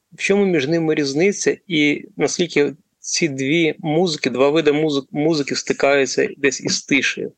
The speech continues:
Тому що чи, чи може, наприклад, експеримент закінчитися на тиші?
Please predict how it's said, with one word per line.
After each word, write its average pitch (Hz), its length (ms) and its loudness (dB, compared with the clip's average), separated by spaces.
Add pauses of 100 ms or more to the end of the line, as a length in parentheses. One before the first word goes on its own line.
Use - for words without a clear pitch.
(540)
Тому 135 200 -2
що - 220 -2
чи, - 160 -8
чи - 160 -2
може, 208 220 4
наприклад, 151 400 2
експеримент 143 540 0
закінчитися 139 600 -6
на 127 140 0
тиші? - 480 -2